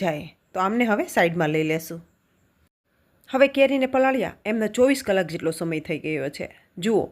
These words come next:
એકદમ સરસ એવી કેરી આપણી પલળીને તૈયાર થઈ ગઈ છે અને કલર પણ જુઓ, એકદમ પીળો એવો કલર થઈ ગયો છે. તો હવે આમને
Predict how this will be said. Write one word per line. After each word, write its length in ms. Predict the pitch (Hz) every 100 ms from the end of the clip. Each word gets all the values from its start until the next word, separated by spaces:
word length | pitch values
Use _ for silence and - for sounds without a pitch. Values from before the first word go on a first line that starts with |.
| - _
એકદમ 400 | - 226 214 269 262
સરસ 340 | 220 214 220
એવી 180 | 214 202
કેરી 300 | - 220 226
આપણી 240 | 151 165 170 _ -
પલળીને 420 | 214 214 214 330 -
તૈયાર 280 | 185 170 147
થઈ 160 | 180
ગઈ 140 | 160 165
છે 160 | 151 147
અને 160 | 180
કલર 300 | 175 226 247
પણ 220 | 233 233 208
જુઓ, 220 | 214 123 -
એકદમ 400 | 220 214 262 247
પીળો 280 | 247 240 247 190
એવો 160 | 180
કલર 240 | 175 170 160
થઈ 200 | 185 165
ગયો 280 | 175 170 180
છે. 180 | - 427 - - - _
તો 100 | 262
હવે 220 | 294 269
આમને 320 | 220 220 285